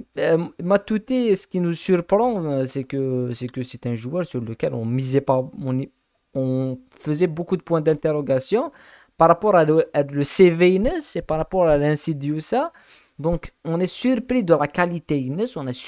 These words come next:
surpris des performances Inès, et c'est ça qui est, qui est assez,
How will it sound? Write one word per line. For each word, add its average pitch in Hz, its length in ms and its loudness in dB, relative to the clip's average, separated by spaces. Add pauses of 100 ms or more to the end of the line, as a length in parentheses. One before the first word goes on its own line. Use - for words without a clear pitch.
surpris 220 460 -2
des 139 140 0
performances 139 720 0
Inès, 185 240 -10
et 127 60 -8
c'est 127 160 -6
ça 190 240 -4
qui 156 140 -8 (140)
est, 127 60 -4
qui 135 240 -8
est 143 40 -6
assez, 160 380 -4